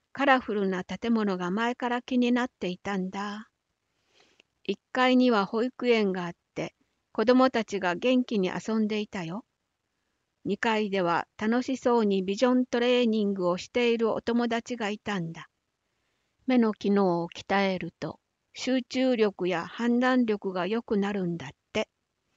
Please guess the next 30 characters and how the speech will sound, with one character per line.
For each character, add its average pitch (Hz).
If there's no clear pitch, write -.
他 233
に 247
も 240
サ 214
ッ -
カ 247
ー 247
ス -
ク 240
ー 208
ル 185
や 170
い 202
ろ 233
ん 247
な 247
イ 233
ベ 233
ン 226
ト 226
が 220
開 226
催 233
さ 233
れ 220
て 220
い 214
る 214
か 175
ら、 185